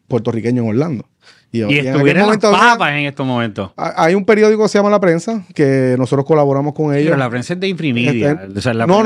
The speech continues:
Speaker 1: no, no, eso lo vendieron, eso es de una señora, eso
Speaker 2: Ah, ¿de
Speaker 1: es
Speaker 2: verdad?
Speaker 1: de una sociedad. Nosotros, nosotros estamos apoy-, le hemos dado mucho apoyo y
Speaker 2: Ah, qué interesante.
Speaker 1: y
Speaker 2: ¿Se regresó a la dueña?
Speaker 1: Eh, no, el, el, el dueño del fundador de La Prensa era don Manuel Toro.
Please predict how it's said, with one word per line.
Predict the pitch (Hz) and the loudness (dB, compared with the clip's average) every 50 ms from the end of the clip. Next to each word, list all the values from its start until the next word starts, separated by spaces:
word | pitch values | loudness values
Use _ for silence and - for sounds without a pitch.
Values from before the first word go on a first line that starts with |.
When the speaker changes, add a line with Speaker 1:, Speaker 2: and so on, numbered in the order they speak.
| 214 | 2
Speaker 1:
no, | 214 | 2
no, | 220 | 0
eso | 208 175 180 | 0 2 2
lo | 170 | 0
vendieron, | 180 175 143 123 139 175 170 | 0 0 0 -2 -4 -4 -6
eso | 127 - 147 | -4 -4 -2
es | |
de | 135 143 | -2 -2
una | 143 139 | -2 -2
señora, | - 147 135 123 120 127 135 123 | -2 -4 -4 -4 -4 -6 -6 -6
eso | 113 - | -4 -2
Speaker 2:
Ah, | 131 170 | -2 -2
¿de | 208 180 | 0 -2
Speaker 1:
es | 131 | -2
Speaker 2:
verdad? | 123 156 220 240 185 - - | -2 -2 -2 -4 -6 -8 -6
Speaker 1:
de | 135 131 | -4 -2
una | 131 135 | -2 -2
sociedad. | 131 135 131 - 139 | -4 -4 -4 -2 -2
Nosotros, | 139 131 - 156 156 151 | -2 0 0 0 0 0
nosotros | 139 127 - 139 | -2 -2 -4 -4
estamos | 131 - 143 151 156 156 | -2 -2 -2 -2 -2 -2
apoy-, | 151 156 151 151 143 | 0 0 0 0 0
le | 135 135 | 0 0
hemos | 135 135 143 143 | -2 -2 -2 -2
dado | 143 143 | -2 -4
mucho | 143 139 - 143 | -4 -6 -6 -6
apoyo | 131 131 127 139 139 131 | -6 -6 -4 -4 -4 -4
y | 117 107 - - _ - - | -6 -8 -10 -12 _ -18 -12
Speaker 2:
Ah, | - 110 131 | -10 -8 -8
qué | 165 214 | -6 -6
interesante. | 214 208 185 147 135 135 135 | -6 -2 0 2 4 4 4
Speaker 1:
y | 139 | 4
Speaker 2:
¿Se | 180 | 2
regresó | 160 139 170 160 139 156 156 151 135 131 - 170 165 175 190 | 2 0 0 0 0 0 -2 -2 -4 -4 -2 0 2 2 2
a | 196 | 2
la | 202 202 | 0 -2
dueña? | 202 208 220 226 226 220 220 214 214 208 202 196 170 | -4 -6 -6 -8 -8 -8 -6 -6 -6 -6 -6 -4 -2
Speaker 1:
Eh, | 156 156 | 0 0
no, | 156 180 170 165 | 2 2 2 2
el, | 151 147 147 - | 2 0 0 2
el, | 180 156 165 185 | 0 0 0 0
el | 190 170 160 | 0 2 2
dueño | 175 208 233 254 254 | 4 2 4 4 4
del | 254 247 240 | 4 4 4
fundador | - 233 214 208 214 226 233 233 240 | 2 0 0 2 2 2 2 0 0
de | 202 214 208 208 | 0 0 0 0
La | 208 202 208 | -2 -4 -2
Prensa | - 226 226 220 - 190 180 | -2 -2 -2 -2 -2 0 0
era | 180 185 190 | 2 2 0
don | 180 165 | 0 0
Manuel | 156 147 147 156 151 | 0 0 0 -2 -2
Toro. | - 139 123 113 113 113 - | -2 -4 -4 -4 -4 -8 -12